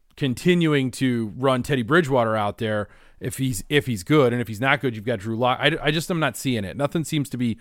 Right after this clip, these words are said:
falling in place where you're gonna get Hall of Fame quarterback Aaron Rodgers coming in to finish his career a la Peyton Manning.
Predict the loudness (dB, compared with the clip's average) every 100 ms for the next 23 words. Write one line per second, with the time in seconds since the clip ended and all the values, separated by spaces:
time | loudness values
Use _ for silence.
0 | -12 _ _ 4 6 6 0 -4 -2 -2
1 | -2 -4 -4 -4 -4 -2 -4 -4 -12 -20
2 | _ _ 0 0 0 -6 -2 -2 -2 -2
3 | -4 -6 -8 -6 -6 -6 -6 -10 -6 -6
4 | -6 -8 -8 -8 -8 -12 -12 -8 -8 -8
5 | _ _ _ -2 0 2 2 2 0 -8
6 | -10 -12